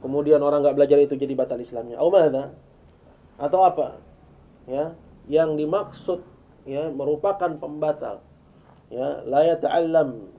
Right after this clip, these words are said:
tidak belajar, al-i'rad an dinillah, berpaling dari agama Allah, la yata-, la, la yata'allamuha, tidak mempelajarinya, maksudnya tidak mempelajari, ya, perkara yang dengannya sah untuknya Islam dia. Apa itu?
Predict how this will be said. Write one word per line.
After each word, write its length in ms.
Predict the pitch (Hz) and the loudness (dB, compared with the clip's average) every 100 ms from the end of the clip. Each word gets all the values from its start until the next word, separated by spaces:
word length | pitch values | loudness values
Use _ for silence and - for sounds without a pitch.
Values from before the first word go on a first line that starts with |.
| _ | _
tidak 240 | 135 151 151 | -2 0 4
belajar, 480 | 160 156 147 120 - | 4 6 4 2 -6
al-i'rad 560 | - 139 143 165 151 139 | -4 -2 0 2 0 -2
an 160 | 143 147 | -6 -6
dinillah, 480 | 147 147 147 113 - - - | -4 -4 -4 -8 -14 -16 -10
berpaling 400 | 135 147 170 160 | -4 0 2 2
dari 160 | 151 | 0
agama 320 | 147 147 147 139 | 0 0 -2 -4
Allah, 240 | 139 127 113 120 | -6 -6 -10 -6
la 100 | 143 | -4
yata-, 320 | 156 147 - - | -4 -6 -10 -8
la, 240 | 139 151 - | -4 -2 -2
la 120 | 143 | 0
yata'allamuha, 760 | 160 151 143 151 156 160 127 110 104 - - - - | 0 -2 -4 -2 -2 -2 -6 -10 -14 -20 -20 -20 -8
tidak 240 | 151 156 | 2 4
mempelajarinya, 640 | 151 147 147 147 165 151 127 | 4 2 4 6 4 2 -4
maksudnya 400 | 123 143 143 131 | -8 -10 -10 -10
tidak 320 | 165 156 135 - | -4 -4 -4 -8
mempelajari, 960 | 127 - 131 127 131 160 190 220 233 - _ _ _ - | -14 -8 -6 -4 -2 4 6 4 0 -10 _ _ _ -2
ya, 320 | 143 160 180 - | 2 2 0 -6
perkara 560 | 143 135 156 185 185 156 | -6 -6 -2 0 2 0
yang 320 | 156 151 143 | -2 -2 -4
dengannya 800 | 143 165 208 214 214 233 247 - - _ _ _ _ | -4 -4 -4 0 4 4 2 -6 -16 _ _ _ _
sah 640 | _ 117 - - - - | _ 2 2 -4 -20 -14
untuknya 640 | 156 151 143 143 - 175 165 | -8 -8 -8 -14 -12 -12 -12
Islam 400 | 135 147 135 120 | -12 -8 -8 -8
dia. 160 | 110 - | -14 -8
Apa 240 | 165 175 | -2 2
itu? 240 | 147 156 | 2 0